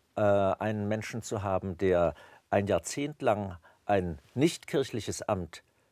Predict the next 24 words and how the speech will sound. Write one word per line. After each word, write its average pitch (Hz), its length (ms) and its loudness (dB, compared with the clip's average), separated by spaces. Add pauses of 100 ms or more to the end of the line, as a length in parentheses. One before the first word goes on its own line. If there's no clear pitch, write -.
(220)
in 104 80 -4
einer 98 220 2
sehr 110 280 4
eindrucksvollen 95 640 -2
Weise 85 300 2
wahrgenommen 82 640 0
hatte, - 180 -6
nämlich 80 300 -6
Joachim 80 300 -4
Gauck, 131 380 2 (460)
und - 160 -6
der 95 80 4
dann 117 300 4
in 120 120 -2
der 107 120 4
Öffentlichkeit 107 720 -2
weitergewirkt 117 680 0
hat, 110 140 -2
nicht 127 260 -2
in 123 80 -2
sein 110 220 0
kirchliches 107 500 -6
Amt 104 220 -8
zurückgekehrt 113 680 -4